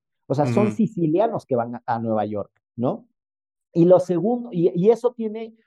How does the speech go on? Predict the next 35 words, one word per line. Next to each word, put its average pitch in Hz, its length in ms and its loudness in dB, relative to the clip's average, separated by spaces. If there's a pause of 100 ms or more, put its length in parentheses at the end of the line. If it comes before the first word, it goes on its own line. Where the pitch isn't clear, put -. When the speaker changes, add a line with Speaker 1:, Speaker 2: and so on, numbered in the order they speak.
Speaker 1:
un 190 140 2
montón 208 380 0
de 208 80 0
cosas, 190 420 -4
más 220 220 -2
allá 214 180 2
de 214 80 0
si 175 140 -6
son 185 180 0
criminales 143 580 -2
o 110 60 -8
no, 120 120 -6
o 135 60 -2
si 113 140 -10
son 139 160 -4
la 131 80 -6
cosa 123 300 -4
no-, 113 240 -8
no-, 113 160 -10
no, 131 180 -6
la 147 140 -4
cosa 123 240 -4
nostra 123 300 -6
o 127 40 -2
no, 117 200 -8 (380)
lo - 200 4
que 214 80 6
es - 80 2
importante 196 520 0
entender 156 400 -2
es 160 120 -8
que 175 80 -4
hay 175 120 -4
un 185 100 -6
sentido 156 720 -2